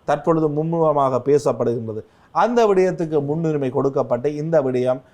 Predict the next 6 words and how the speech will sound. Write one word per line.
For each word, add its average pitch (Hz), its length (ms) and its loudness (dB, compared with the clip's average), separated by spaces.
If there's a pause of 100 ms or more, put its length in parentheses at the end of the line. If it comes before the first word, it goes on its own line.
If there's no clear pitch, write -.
(160)
அமைதி 147 340 2
காக்கப்படுகின்றதா? 113 840 -2 (920)
நேற்றைய 165 440 2
தினம் 185 240 2
தீவகத்தில் 175 580 2
இடம்பெற்ற 160 380 2